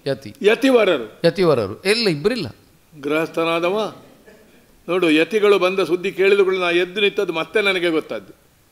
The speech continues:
Speaker 1: ನನಗೂ ಮತ್ತೆ ಗೊತ್ತಾಯ್ತು.
Speaker 2: ಎಂತದ್ದು ಗೊತ್ತಾಯ್ತು?
Speaker 1: ನೀವು ಎದ್ದು ನಿಂತದ್ದು.
Speaker 2: ಇದು ನನ್ನ ವಿಷಯ ಹೇಳುದಾ? ನೀನು
Speaker 1: ನಾನು
Speaker 2: ನನ್ನ ಹಾಗೆ ಅಂತ
Speaker 1: ಸನ್ನಿಧಾನದ
Speaker 2: ಹೇಳುದಾ?
Speaker 1: ವಿಷಯವೇ
Speaker 2: ಅಂತೂ
Speaker 1: ಹೇಳಿದ್ದು.
Speaker 2: ನನ್ನ ಆಗಲಿ.
Speaker 1: ನೀವು ಎದ್ದು ನಿಂತ ಮೇಲೆ,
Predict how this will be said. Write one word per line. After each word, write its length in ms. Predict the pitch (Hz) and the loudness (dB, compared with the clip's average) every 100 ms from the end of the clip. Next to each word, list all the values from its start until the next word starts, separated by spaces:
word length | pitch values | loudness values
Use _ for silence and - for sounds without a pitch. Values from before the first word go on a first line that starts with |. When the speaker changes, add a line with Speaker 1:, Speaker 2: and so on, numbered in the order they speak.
| - | -6
Speaker 1:
ನನಗೂ 280 | 160 220 233 | -2 -2 -2
ಮತ್ತೆ 240 | 190 - | -2 -2
ಗೊತ್ತಾಯ್ತು. 460 | 208 190 156 123 - _ _ _ 139 | -2 -2 -4 -6 -10 _ _ _ -10
Speaker 2:
ಎಂತದ್ದು 240 | 143 156 | -4 -2
ಗೊತ್ತಾಯ್ತು? 240 | 123 - 160 | -2 -6 -8
Speaker 1:
ನೀವು 120 | 165 | -6
ಎದ್ದು 160 | 139 | -6
ನಿಂತದ್ದು. 500 | 147 139 107 98 _ _ _ _ _ - _ _ _ - - - | -8 -10 -12 -16 _ _ _ _ _ -20 _ _ _ -20 -18 -6
Speaker 2:
ಇದು 160 | 196 226 | -2 0
ನನ್ನ 320 | 196 208 285 | 0 0 2
ವಿಷಯ 240 | 285 269 262 | 4 4 4
ಹೇಳುದಾ? 640 | 240 226 175 151 123 127 110 - - - - - - - - - | 6 4 4 2 2 -2 -6 -16 -20 -18 -14 -14 -14 -18 -18 -8
ನೀನು 140 | 160 208 | 0 2
Speaker 1:
ನಾನು 140 | 285 | 2
Speaker 2:
ನನ್ನ 200 | 202 220 | 2 4
ಹಾಗೆ 240 | 233 233 226 | 4 4 2
ಅಂತ 120 | 294 | 4
Speaker 1:
ಸನ್ನಿಧಾನದ 180 | 220 277 | 4 4
Speaker 2:
ಹೇಳುದಾ? 260 | 269 269 | 4 4
Speaker 1:
ವಿಷಯವೇ 520 | 254 214 240 240 247 | 2 2 2 4 6
Speaker 2:
ಅಂತೂ 140 | 254 233 | 6 4
Speaker 1:
ಹೇಳಿದ್ದು. 340 | 233 220 170 | 4 2 2
Speaker 2:
ನನ್ನ 300 | 170 196 226 240 202 170 151 | -2 -4 -2 -2 -2 -6 -2
ಆಗಲಿ. 400 | 147 190 170 117 - 180 | 0 0 0 -2 -8 -4
Speaker 1:
ನೀವು 300 | 247 302 269 | 0 2 4
ಎದ್ದು 320 | 226 196 311 | 2 2 0
ನಿಂತ 240 | 302 - | 0 0
ಮೇಲೆ, 600 | 240 180 147 117 120 196 | -2 -2 -4 -4 -2 -2